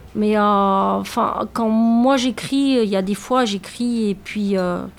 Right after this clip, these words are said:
on s'emballe un peu des fois. Waouh, ça c'est bien, c'est chouette, on garde et tout ça. Et puis finalement, euh, il y a plein de choses qui sont à retirer.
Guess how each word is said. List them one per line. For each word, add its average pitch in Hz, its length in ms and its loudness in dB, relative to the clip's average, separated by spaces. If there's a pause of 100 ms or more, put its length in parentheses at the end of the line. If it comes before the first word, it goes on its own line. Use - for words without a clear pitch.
(100)
on - 40 -4
s'emballe 247 380 4
un 196 80 4
peu 196 160 -6
des 185 140 -4
fois. 202 320 -4
Waouh, 185 640 -2
ça - 160 -4
c'est 185 200 -10
bien, 233 280 -2
c'est 226 140 -10
chouette, 240 380 -4
on 202 60 -2
garde 220 320 0
et 202 60 -10
tout - 80 -16
ça. 247 100 -10 (300)
Et - 80 -20
puis 226 100 -2
finalement, 240 680 2
euh, 208 200 2
il 202 60 0
y 202 40 2
a 196 60 2
plein 247 200 0
de 233 60 -2
choses - 220 -6
qui - 120 -10
sont 196 220 -6
à 202 60 -2
retirer. 202 460 -4